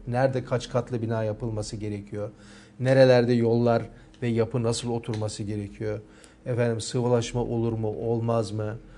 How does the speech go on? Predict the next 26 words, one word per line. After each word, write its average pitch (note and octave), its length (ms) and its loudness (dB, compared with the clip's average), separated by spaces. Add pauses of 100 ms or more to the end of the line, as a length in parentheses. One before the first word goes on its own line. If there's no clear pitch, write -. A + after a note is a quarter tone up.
(240)
yapı C3 260 -2
yüksekliği C3 580 -4
kaç C3+ 260 -4
olması A2 360 -4
gerekiyor? G#2+ 360 -6
Bu F3 100 -6
konuda C3 460 0 (400)
jeofizik C3 600 -2
te-, A#2 160 -6
dünya C3 360 2
jeofizik B2+ 460 -2
teknolojisi C#3+ 420 -8
çok D#3 200 -8
ilerledi. F#2+ 420 -10 (1600)
Utanç F#3 540 -4
duyduğum A2 400 -2
olay, B2 380 2 (480)
Balıkesir'de C#3+ 680 -2
bu B2+ 80 -6
teknolojilerin C3 680 -6
uygulanmaması. G2+ 760 -8 (120)
Hayretler B2+ 420 0
içinde B2 280 -10
kaldım. - 340 -14 (1080)
Yani B2+ 360 2
bu B2+ 400 2